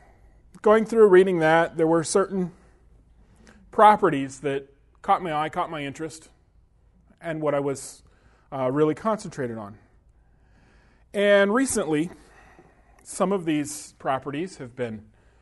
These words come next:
either retranslated to television or s-, movies or,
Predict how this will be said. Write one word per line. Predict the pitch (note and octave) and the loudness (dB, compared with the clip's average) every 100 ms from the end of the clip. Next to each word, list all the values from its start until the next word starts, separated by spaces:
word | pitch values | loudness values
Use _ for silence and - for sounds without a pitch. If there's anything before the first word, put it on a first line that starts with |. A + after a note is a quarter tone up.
| _ _ _ _ _ _ _ _ _ - | _ _ _ _ _ _ _ _ _ -4
either | D3+ D3 D3 | -2 0 -2
retranslated | D3 F3+ - E3 D3 D3 C#3+ D3+ | -2 -4 -4 -4 -2 -4 -4 -6
to | C#3+ | -12
television | C#3+ D3+ C3+ C3+ C#3 C3 C#3 C#3+ D3 D3 | -12 -8 -6 -6 -10 -10 -12 -12 -14 -14
or | B2 A2+ A2+ | -12 -12 -12
s-, | - - _ | -20 -20 _
movies | D#3 C#3+ C#3+ C#3+ C#3 C#3+ C3+ B2+ | -6 -4 -2 -4 -4 -6 -10 -14
or, | - A2+ A2+ A2+ A2+ A2+ A2 | -14 -10 -8 -6 -6 -8 -10